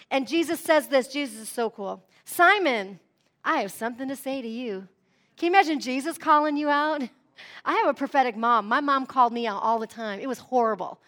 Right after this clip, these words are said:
Like, I didn't get away with nothing. And he said, "Teacher, say it." Like, he's still hiding behind his religion. "Yeah, I wanna hear." Verse forty-one, "There was a certain creditor who had two debtors.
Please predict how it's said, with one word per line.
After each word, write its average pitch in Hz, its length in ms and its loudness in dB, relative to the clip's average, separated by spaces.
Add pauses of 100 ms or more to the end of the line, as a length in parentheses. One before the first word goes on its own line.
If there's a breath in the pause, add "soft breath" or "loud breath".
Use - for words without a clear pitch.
(180 loud breath)
Like, 247 140 4
I 311 100 6
didn't 330 140 0
get 294 100 2
away 277 160 6
with 233 120 0
nothing. 233 800 2 (960 soft breath)
And 277 140 0
he 294 100 -2
said, 262 480 4
"Teacher, 381 360 -2
say 381 400 -4
it." 196 160 -10
Like, 226 140 -4
he's 277 140 -6
still 330 240 0
hiding 233 360 -2
behind 214 320 -8
his 202 160 -8
religion. 202 380 -8
"Yeah, 381 160 -10
I 302 60 -6
wanna 240 180 -6
hear." 214 220 -8 (560 soft breath)
Verse 247 220 -2
forty-one, 240 560 -2
"There 226 120 2
was 226 140 -2
a 220 40 -10
certain 214 340 -6
creditor 220 440 -2
who 208 120 -2
had 208 140 -2
two 254 220 -10
debtors. 180 520 -6